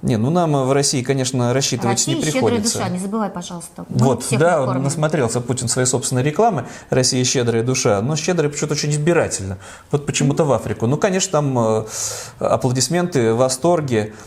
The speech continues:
Speaker 1: А в это время война продолжается, кровавая, разрушительная. Как раз-таки всё, почему мы и говорим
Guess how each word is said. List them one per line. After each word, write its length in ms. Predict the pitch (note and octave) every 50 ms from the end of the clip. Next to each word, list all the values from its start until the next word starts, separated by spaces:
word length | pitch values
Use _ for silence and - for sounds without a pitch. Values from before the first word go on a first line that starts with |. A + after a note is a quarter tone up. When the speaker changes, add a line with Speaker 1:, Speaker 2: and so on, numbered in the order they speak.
| - -
Speaker 1:
А 100 | - A#2+
в 60 | C3+
это 180 | D3+ D3+ E3+ D#3+
время 280 | F3 G3 F#3+ D#3+ D3
война 360 | C3+ D3 D3+ D#3 D#3+ D3 C3+
продолжается, 1000 | A#2+ A#2 - - - C3 C3 C#3 C#3 C#3+ D3+ F3 G#3+ A3 G3 D3 B2 - - A#2+
кровавая, 380 | B2 C#3+ C#3+ C#3+ C#3 B2 A#2 A#2
разрушительная. 380 | B2 B2+ C#3 D3 D3+ - A3+ A3+ - E3 C#3+ C3+ B2+ A#2+ A2+
Как 180 | A#2 C3 B2+ -
раз-таки 380 | D3+ C3+ B2 - - B2+ C3
всё, 240 | B2 - - C3+ A2+
почему 520 | - - - - C#3 - E3+ F3 E3+ C#3+ A#2
мы 180 | G#2+ G#2+ G#2+
и 20 | G#2+
говорим 580 | A#2 B2 B2 D3 D#3 D3+ A#2+ G2 F2 E2 -